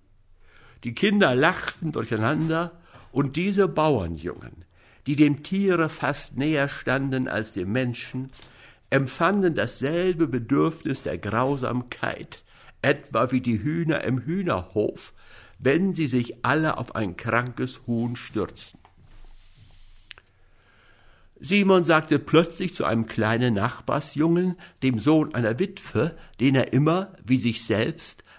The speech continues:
allein mit seiner Mutter gesehen: "Du, du hast doch auch keinen Vater." "Doch", antwortete der andere, "ich habe einen."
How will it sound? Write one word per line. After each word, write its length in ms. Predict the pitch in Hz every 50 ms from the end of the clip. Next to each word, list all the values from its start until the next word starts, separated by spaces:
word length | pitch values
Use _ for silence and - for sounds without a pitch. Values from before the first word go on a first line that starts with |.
| - -
allein 500 | - 120 123 120 110 113 127 143 160 165
mit 160 | 156 147 -
seiner 240 | 123 120 123 120 123
Mutter 320 | 151 185 185 - - 101
gesehen: 640 | 85 - 95 82 78 92 85 - - - - 202 - - - - _ - - - _ - - - _ - - _ - - _ -
"Du, 480 | - 302 277 247 226 240 269 277 269 - - _ _ _ _ _ _ _ -
du 160 | 240 240 233
hast 220 | 233 - 214 - -
doch 220 | - 208 - -
auch 360 | - 208 220 240 233 - -
keinen 400 | - 285 269 254 233 226 202 190
Vater." 680 | - - 208 190 175 160 156 156 - - - - 90 - - - _ _ _ _ _ _ _ _ _ _ _ _ - - _ _ _ _ _ _
"Doch", 440 | - 302 302 277 - - - - - _ _ _ _ _ _ _ _ _ _ _ _ _ _ -
antwortete 720 | - 131 143 139 - - - 110 110 120 117 120 117 110
der 240 | 110 110 107 - -
andere, 480 | 117 117 101 92 92 85 87 82 - - - _ _ _
"ich 240 | - 240 226 - -
habe 420 | 254 269 285 294 285 240 - -
einen." 500 | - 135 139 131 120 110 104 92 87 -